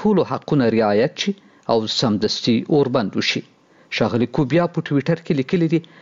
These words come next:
چې د کنفرانس د پای اعلامیه د افغانستان په اړه د نړیوالو دریځ روښانه کوي. په دې اعلامیه کې د افغانستان حکومت او نړیوالې ټولنې ژمنه وکړه چې د یوه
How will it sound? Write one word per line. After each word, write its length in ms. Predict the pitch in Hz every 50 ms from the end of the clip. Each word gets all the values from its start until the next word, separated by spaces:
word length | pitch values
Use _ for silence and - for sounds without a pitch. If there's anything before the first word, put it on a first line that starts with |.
| _ -
چې 60 | - 127
د 80 | 123 - 135
کنفرانس 500 | 120 117 - 143 123 147 165 165 - -
د 80 | 123 - -
پای 140 | 147 135 131 117 113
اعلامیه 400 | 117 110 107 101 104 104 117 143 165 - - - - - - _ _
د 140 | 131 127 127
افغانستان 560 | - 139 135 127 123 - - 202 196 180 - - 131
په 80 | 110
اړه 140 | 98 101 95 - - - - - _ -
د 20 | 120 127 117 120
نړیوالو 480 | 113 117 113 123 165 175 156 131 104 87
دریځ 220 | 110 101 110 117 - - 135
روښانه 400 | 147 139 - - 135 101 90 - -
کوي. 200 | - - 92 - - - _ _
په 60 | - 117
دې 60 | 135 143 139
اعلامیه 320 | 139 143 139 139 160 165 160
کې 60 | 190 170
د 60 | 175 156
افغانستان 500 | - - 147 131 117 - - 156 143 127 -
حکومت 460 | 131 120 - - 156 175 170 - -
او 60 | - 131 123 123
نړیوالې 380 | 123 127 135 151 190 185 160 123 -
ټولنې 340 | - 131 120 123 117 107 101 92 -
ژمنه 200 | 120 123 139 151 156
وکړه 220 | 160 - - 196 190 - - _ - - - _ -
چې 100 | - 110
د 40 | 131 127
یوه 140 | 117 127